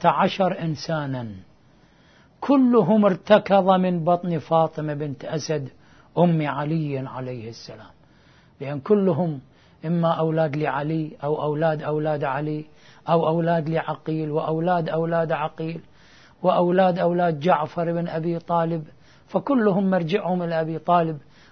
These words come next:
وإلى فاطمة بنت أسد. الشاعر يقول في ذلك:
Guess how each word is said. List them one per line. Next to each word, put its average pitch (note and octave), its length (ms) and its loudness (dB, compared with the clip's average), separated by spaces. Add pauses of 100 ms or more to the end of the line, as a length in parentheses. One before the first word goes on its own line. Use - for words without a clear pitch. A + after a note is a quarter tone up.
(100)
وإلى D#3+ 420 0
فاطمة E3 480 -2
بنت C#3 280 -10
أسد. C3 300 -8 (720)
الشاعر F3 400 2
يقول F#3 340 0
في F3+ 200 -4
ذلك: C#3 360 -4